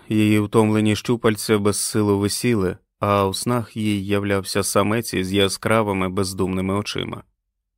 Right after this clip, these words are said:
Але молодь не давала їй спокою. "Небезпека поруч! Ти помреш, ми помремо!" Вони передавали швидкі, тонкі сигнали, як це роблять вартові косяка, попереджаючи про наближення хижака.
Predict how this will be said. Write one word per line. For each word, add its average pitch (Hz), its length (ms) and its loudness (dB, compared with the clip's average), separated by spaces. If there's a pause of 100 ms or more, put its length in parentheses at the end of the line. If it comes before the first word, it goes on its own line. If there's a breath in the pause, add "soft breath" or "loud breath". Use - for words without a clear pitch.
Але 123 380 2
молодь 151 420 2
не 131 160 2
давала 110 420 2
їй 104 180 -2
спокою. 90 600 -8 (880)
"Небезпека 180 680 4
поруч! 156 560 2 (160)
Ти 214 160 4
помреш, 185 600 4
ми 220 180 6
помремо!" 135 540 2 (500)
Вони 117 340 4
передавали 117 640 4
швидкі, 120 600 0
тонкі 107 400 -2
сигнали, 107 680 0
як 104 220 -2
це 104 220 0
роблять 104 360 0
вартові 104 440 -2
косяка, 101 480 -4
попереджаючи 98 920 -2
про 98 320 -2
наближення 95 560 -2
хижака. 107 540 -4